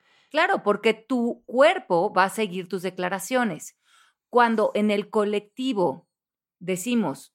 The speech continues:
"No nos alcanza, no hay suficiente", y partimos del miedo, y partimos de la violencia, y partimos de defensa y ataque, esos son los resultados que estamos dando como humanidad. Nosotros estamos provocando esta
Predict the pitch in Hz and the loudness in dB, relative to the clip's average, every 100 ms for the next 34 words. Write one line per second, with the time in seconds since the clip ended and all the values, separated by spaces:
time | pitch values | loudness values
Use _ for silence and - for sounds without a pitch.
0 | _ 170 190 220 226 220 196 196 190 180 | _ -4 -2 0 0 -2 -2 -2 -2 -2
1 | 180 175 - 170 185 196 190 202 196 - | -4 -4 -6 -2 0 0 -2 -6 -8 -4
2 | 190 165 160 165 160 156 _ _ _ - | -2 -2 -4 -2 -2 -2 _ _ _ -10
3 | - 180 - 214 208 202 196 196 185 175 | 0 0 0 0 0 0 0 0 -2 -2
4 | 165 160 156 - 185 180 180 196 196 196 | -2 0 -2 -4 -6 -4 -4 -4 -6 -4
5 | 190 175 170 165 151 151 - 151 151 170 | -2 -2 -2 -2 -4 -6 -6 -4 -4 -6
6 | 165 170 196 202 196 190 180 185 - 165 | -6 -6 -6 -8 -4 -2 -2 -4 -10 -8
7 | 170 170 190 170 165 170 170 170 196 185 | -8 -4 -6 -4 -6 -4 -4 -2 -2 -2
8 | - 147 175 _ _ _ _ _ _ _ | -4 -6 -8 _ _ _ _ _ _ _
9 | - 254 285 - 254 240 226 196 185 180 | 0 2 2 0 0 0 -2 -4 -6 -2
10 | 190 185 180 170 175 165 165 165 160 - | 0 0 -4 -8 -6 -4 -4 -4 -6 -6
11 | 151 147 147 151 156 175 220 214 165 170 | -6 -6 -6 -6 -8 -2 -2 -2 -4 -4
12 | 160 - 226 240 220 180 156 170 165 - | -4 -4 -4 -4 -4 -6 -6 -6 -8 -10
13 | - 160 143 147 - 220 214 165 156 - | -8 -6 -4 -6 -2 -2 0 -2 -4 -6
14 | 160 - 165 151 143 | -10 -8 -4 -4 -4